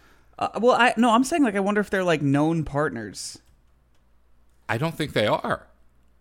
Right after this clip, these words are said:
Speaker 2: I, dude, I've had it, I've had this happen before where, like, th-, not even known partners. They'll book you on other airlines.
Speaker 1: Hmm.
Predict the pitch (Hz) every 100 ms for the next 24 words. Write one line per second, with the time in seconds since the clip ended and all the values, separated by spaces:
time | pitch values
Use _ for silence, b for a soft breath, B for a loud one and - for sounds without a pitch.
0 | _ _ _ 170 175 180 202 226 170 214
1 | 226 254 247 202 - 175 247 214 233 185
2 | 165 143 143 127 117 117 120 135 117 107
3 | 110 98 90 B B B B - 117 113
4 | - _ - - 139 139 147 147 135 127
5 | 123 120 120 87 82 107 117 156 - 120
6 | 107 98 87 95 101 67 - - - -
7 | 175